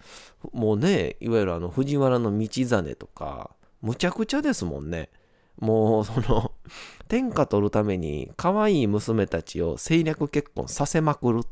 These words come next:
ていう。いや、だから当時で本当に結婚っていうのは、な-、自分の意思は関係なかったんでしょうね。まあ、庶民はまたちゃうかったでしょうけど、特に中枢のトップ層でのそういう、うー、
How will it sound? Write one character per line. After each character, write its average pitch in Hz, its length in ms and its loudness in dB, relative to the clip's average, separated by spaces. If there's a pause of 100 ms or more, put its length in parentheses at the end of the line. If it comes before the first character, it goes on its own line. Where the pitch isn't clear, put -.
て - 100 -12
い - 100 -10
う。 - 120 -12 (580)
い 101 60 -2
や、 95 60 0
だ 98 60 -4
か - 80 -6
ら - 60 -10
当 277 300 4
時 101 160 -4
で 85 120 -4
本 143 180 -6
当 156 80 -8
に 147 80 -6
結 - 240 -12 (120)
婚 320 180 -6
っ - 20 -10
て - 100 -4
い 107 60 -2
う 98 60 -6
の 85 160 -6
は、 80 300 -8 (380)
な-、 127 100 -4
自 120 140 -4
分 175 160 -4
の 196 80 -2
意 320 80 -4 (140)
思 294 100 -2
は 202 60 -2
関 302 240 -10
係 359 140 -6
な 359 100 -6
か - 100 -2
っ - 60 -8
た - 140 -6
ん - 80 -8
で 64 80 -12
し - 100 -14
ょ 60 80 -10
う 110 60 -6
ね。 208 200 -2 (100)
ま 123 60 -8
あ、 - 20 -6
庶 254 200 -2
民 220 180 0
は 104 100 2
ま 98 140 0
た - 100 -6
ち - 100 -10
ゃ 87 80 0
う 90 60 -4
か 85 120 -8
っ 80 60 -10
た - 100 -16
で - 100 -16
し - 80 -18
ょ - 40 -16
う - 80 -18
け - 100 -20
ど、 50 280 -12 (320)
特 165 180 2
に 95 100 2
中 95 260 -4
枢 95 240 -4
の 92 140 -4
ト 131 140 0
ッ - 20 0
プ - 240 -4
層 98 280 -2
で 67 140 -6
の 69 220 -8
そ 87 200 -6
う 85 60 -4
い 87 80 -4
う、 85 220 -4
う 73 480 -6
ー、 - 60 -14